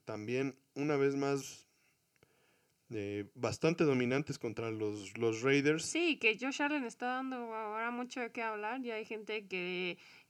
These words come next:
Speaker 2: que lo está promoviendo para M V P de, de la temporada. Entonces, pues, va a ser muy interesante que se enfrenten a unos Titanes que
Speaker 1: Que ya tuvieron su bye esta
Speaker 2: Claro, que
Speaker 1: temporada.
Speaker 2: vienen descansados.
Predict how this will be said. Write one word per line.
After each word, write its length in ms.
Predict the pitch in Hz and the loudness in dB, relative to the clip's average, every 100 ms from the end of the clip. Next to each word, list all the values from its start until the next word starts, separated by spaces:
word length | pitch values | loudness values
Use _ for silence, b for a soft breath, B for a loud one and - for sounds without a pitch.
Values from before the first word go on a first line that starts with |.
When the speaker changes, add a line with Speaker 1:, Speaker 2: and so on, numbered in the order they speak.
| _ - | _ -4
Speaker 2:
que 480 | 214 180 165 160 165 | -2 -2 -4 -4 -6
lo 100 | 180 | -8
está 220 | 185 214 | -6 -6
promoviendo 600 | 208 185 185 208 208 190 | -6 -8 -6 -6 -6 -6
para 340 | 185 185 180 | -2 0 0
M 120 | 190 190 | -2 -4
V 100 | 190 | -8
P 220 | 214 190 | -2 0
de, 320 | 185 175 180 B B B B B B - | 2 0 -4 B B B B B B -14
de 160 | 170 185 | -6 -4
la 120 | 185 | -2
temporada. 520 | 202 202 262 311 262 | -2 6 10 10 8
Entonces, 720 | 233 226 226 220 220 214 202 | 4 -2 -2 2 4 4 2
pues, 120 | 214 208 | 0 2
va 100 | 214 | 2
a 20 | |
ser 120 | 233 | 2
muy 120 | 226 | 0
interesante 720 | 220 208 202 214 208 220 240 | 0 0 0 0 0 0 0
que 120 | 208 190 | 0 -2
se 120 | 190 | -2
enfrenten 580 | 196 208 208 208 214 202 | -2 -4 -2 -2 -2 0
a 240 | 185 190 | 2 2
unos 300 | 190 202 214 | 0 -2 -4
Titanes 640 | 214 - 190 196 214 262 - | -8 -2 -2 0 -2 -4 -8
que 140 | 202 | -2
Speaker 1:
Que 220 | 180 - | 0 2
ya 180 | 131 135 | 2 4
tuvieron 380 | 143 123 123 123 | 4 2 2 0
su 160 | - 110 | -2 -4
bye 340 | 110 127 131 | 0 0 0
esta 220 | 113 - | -4 -4
Speaker 2:
Claro, 220 | - 240 | 2 4
que 60 | 214 | 6
Speaker 1:
temporada. 200 | 135 139 | 6 6
Speaker 2:
vienen 220 | 160 233 | 4 2
descansados. 760 | 202 - 190 - 147 107 - | -4 -6 -4 -2 -2 -4 -10